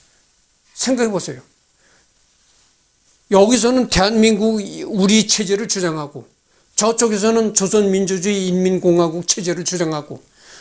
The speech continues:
서로가 자기 입장을 주장하는데 그게 됩니까? 안 되는 거예요.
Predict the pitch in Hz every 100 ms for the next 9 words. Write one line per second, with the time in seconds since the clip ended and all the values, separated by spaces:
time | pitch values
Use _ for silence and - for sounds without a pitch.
0 | - - 254 262 240 247 - 185 208 202
1 | 208 202 - 196 175 170 175 190 170 165
2 | 170 202 156 - 147 - _ _ _ _
3 | - 170 165 147 131 _